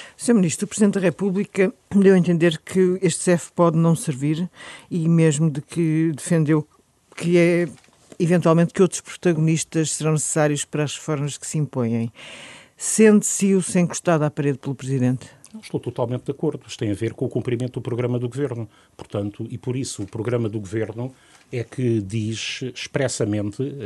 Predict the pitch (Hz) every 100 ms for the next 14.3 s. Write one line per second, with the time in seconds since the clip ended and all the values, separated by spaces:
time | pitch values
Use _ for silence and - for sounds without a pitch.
0 | 104 107 127 120 110 98 131 147 139 147
1 | - 113 147 156 151 135 131 - - -
2 | - _ - 101 98 110 113 110 131 117
3 | 117 110 104 107 120 113 104 98 113 131
4 | 127 123 131 117 107 127 123 107 123 123
5 | - - _ 123 113 113 113 107 110 104
6 | 113 113 151 143 - - 117 110 107 104
7 | 107 104 104 104 104 101 - - - 185
8 | 220 - - 113 120 - _ - 113 -
9 | 117 101 123 143 135 104 98 92 101 117
10 | - 95 107 104 98 104 113 95 101 104
11 | 101 - 113 104 107 123 123 - - _
12 | 113 - 113 101 123 113 113 117 101 92
13 | 82 78 - - - - - - 107 -
14 | 120 120 131